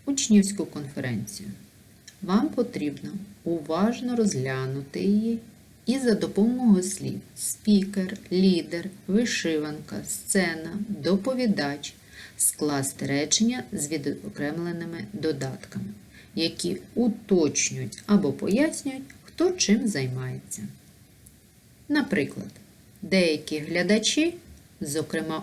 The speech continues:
учні старших класів, користувалися телефонами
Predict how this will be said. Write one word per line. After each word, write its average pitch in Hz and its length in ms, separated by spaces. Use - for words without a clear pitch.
учні - 460
старших 156 640
класів, 311 420
користувалися 220 880
телефонами 180 880